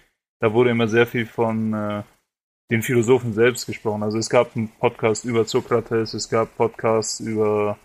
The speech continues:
auch über Nietzsche, auch über Schrödingers Katze war's, glaub ich.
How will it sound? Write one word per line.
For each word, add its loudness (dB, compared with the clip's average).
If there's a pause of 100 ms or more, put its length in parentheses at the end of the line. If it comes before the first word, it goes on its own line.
(440)
auch 2
über 0
Nietzsche, 2
auch 0
über 0 (720)
Schrödingers 0
Katze 0
war's, 2
glaub 2
ich. -12